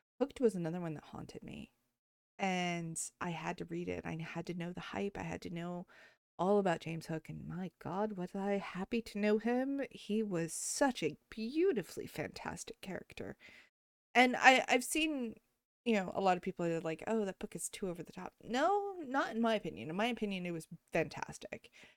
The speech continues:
But I also knew what I was expecting when I went in. If you're expecting a cute little Peter Pan retelling, don't.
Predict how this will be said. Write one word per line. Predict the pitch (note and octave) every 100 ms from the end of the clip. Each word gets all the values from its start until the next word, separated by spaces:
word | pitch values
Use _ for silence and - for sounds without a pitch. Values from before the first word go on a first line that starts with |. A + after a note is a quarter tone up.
| _ _ _
But | F#3+ G#3
I | G3
also | G3 G3
knew | F3+
what | E3+ D#3+
I |
was | D#3 -
expecting | - - G3 D3 C#3+
when | D3
I | -
went | A#1 E2+
in. | C#2 - _ _ _ _ _ _ _ _
If | G#3+ G#3+
you're | A#3+
expecting | A#3+ - A3+ A3 G3+ F#3+
a | F3+ F3+ F3 F3 E3+ -
cute | - - G#3+ G3+
little | G3 F#3 F3+ F3+
Peter | - F#3+ F3+
Pan | F3 E3+
retelling, | E3 D#3 E3+ G3+ A#3+ - -
don't. | A3 G3+